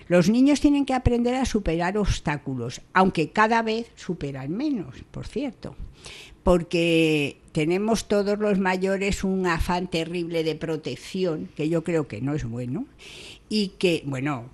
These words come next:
quiero decir, no es bueno llevado a extremo, no es que no se proteja a los niños. Y entonces ellos, mm,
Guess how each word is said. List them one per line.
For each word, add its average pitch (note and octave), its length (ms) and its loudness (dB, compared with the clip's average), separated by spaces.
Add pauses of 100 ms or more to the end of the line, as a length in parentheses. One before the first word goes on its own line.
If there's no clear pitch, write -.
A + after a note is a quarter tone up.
quiero D3 200 -8
decir, C#3+ 340 -8
no C#3+ 120 -4
es D3 160 0
bueno D#3+ 320 2
llevado D3+ 480 0
a F#3+ 40 2
extremo, D#3 540 -2
no B2 120 -6
es - 60 -12
que C#3+ 140 -4
no D3+ 100 2
se D3 160 -2
proteja C#3 480 -6
a C3+ 40 -4
los C3 240 -6
niños. D3+ 460 -4 (320)
Y B3 160 4
entonces D4 640 2
ellos, C4+ 560 0
mm, F3 400 2